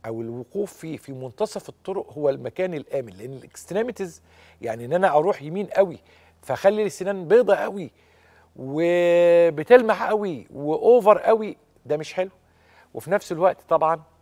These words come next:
لو أنا عملت، آه، آه،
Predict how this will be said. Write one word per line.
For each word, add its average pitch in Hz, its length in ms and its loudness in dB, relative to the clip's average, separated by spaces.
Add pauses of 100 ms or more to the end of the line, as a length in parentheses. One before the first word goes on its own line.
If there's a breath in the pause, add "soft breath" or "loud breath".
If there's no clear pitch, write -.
لو 131 220 -2
أنا 170 380 -4 (280)
عملت، 139 600 -4 (720 soft breath)
آه، 135 40 -4
آه، 123 120 -4